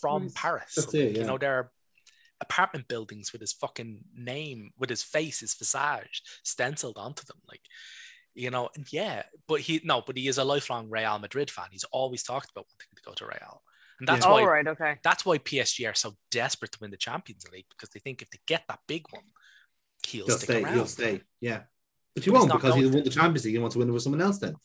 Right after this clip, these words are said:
Speaker 2: Mm-hmm.
Speaker 1: Oh,
Speaker 3: But
Speaker 1: yeah,
Speaker 3: the,
Speaker 1: and
Speaker 3: the,
Speaker 1: he,
Speaker 3: the
Speaker 1: he'll win
Speaker 3: thinking
Speaker 1: it
Speaker 3: is
Speaker 1: with
Speaker 3: so
Speaker 1: Real.
Speaker 3: backwards.
Speaker 1: He'll win it with Real. Now, Real won't win it this year. I severely doubt it. If they do, I
Speaker 3: No.
Speaker 1: will be fucking
Speaker 2: Mm-hmm.
Speaker 1: amazed. But, like, Benzema isn't gonna pull a fucking thirteen-minute hat trick out of his hoop every day of the week.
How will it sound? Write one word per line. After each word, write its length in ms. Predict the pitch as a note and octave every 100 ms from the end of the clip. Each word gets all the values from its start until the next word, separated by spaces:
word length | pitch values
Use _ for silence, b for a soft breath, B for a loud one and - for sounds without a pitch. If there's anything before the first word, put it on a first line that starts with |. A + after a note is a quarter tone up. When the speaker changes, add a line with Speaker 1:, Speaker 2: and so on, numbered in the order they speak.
| A3+
Speaker 2:
Mm-hmm. 280 | F#3 G3+ G3
Speaker 1:
Oh, 100 | B3+
Speaker 3:
But 80 | C3+
Speaker 1:
yeah, 40 |
Speaker 3:
the, 160 | D3 C#3
Speaker 1:
and 80 |
Speaker 3:
the, 40 | C#3
Speaker 1:
he, 60 |
Speaker 3:
the 120 | - D#3+
Speaker 1:
he'll 160 | -
win 60 | -
Speaker 3:
thinking 180 | F#3 -
Speaker 1:
it 20 |
Speaker 3:
is 40 | C3+
Speaker 1:
with 60 |
Speaker 3:
so 80 | D3
Speaker 1:
Real. 60 | C#3+
Speaker 3:
backwards. 380 | C#3+ E3 G2 - - -
Speaker 1:
He'll 120 | D3+
win 160 | C#3+ G#3+
it 80 | C#3
with 80 |
Real. 220 | C#3 D3+ -
Now, 120 | C3 - -
Real 360 | G3 E3+ B2+ G#2+
won't 180 | C3 -
win 120 | A2+
it 100 | -
this 240 | C3+ -
year. 180 | G#2 G2
I 60 | F2+
severely 600 | - G2 F2+ A#2 A2+ F2+
doubt 300 | - G2 -
it. 100 | -
If 100 | G2
they 120 | A2
do, 160 | C3 C3
I 20 |
Speaker 3:
No. 200 | A2 F#2+
Speaker 1:
will 100 | F2+
be 100 | -
fucking 200 | G#2 G2+ F#2
Speaker 2:
Mm-hmm. 60 | G2
Speaker 1:
amazed. 460 | G#2+ G#2+ F2+ - B B B B B B - _ _ _ _ _
But, 180 | A3+ D#3+ _ _ D#3
like, 260 | B2 - - - - - _ _ _
Benzema 480 | - C3 B2+ B2+ B2
isn't 180 | A#2 C3+
gonna 160 | B2+ A#2
pull 220 | - A#2
a 60 |
fucking 400 | - C3 - G#2 G2+
thirteen-minute 520 | A#2+ A#2 A#2+ A#2 G#2
hat 180 | C#3 -
trick 200 | - B2
out 120 | A2
of 40 |
his 120 | G2+
hoop 360 | - - B2+ - -
every 340 | B2+ B2+ C3+
day 160 | A2 G#2+
of 60 |
the 60 | -
week. 240 | G#2+ -